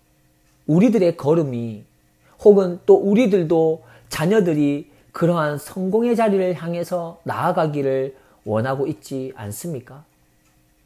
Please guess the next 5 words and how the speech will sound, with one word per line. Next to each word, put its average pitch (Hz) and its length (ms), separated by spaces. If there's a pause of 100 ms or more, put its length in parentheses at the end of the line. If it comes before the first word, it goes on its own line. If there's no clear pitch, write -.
(920)
그런데 139 320
예수님께서는 131 920 (540)
단호하게 117 680
말씀하십니다. 110 920 (580)
"삼가하라"라고 143 1600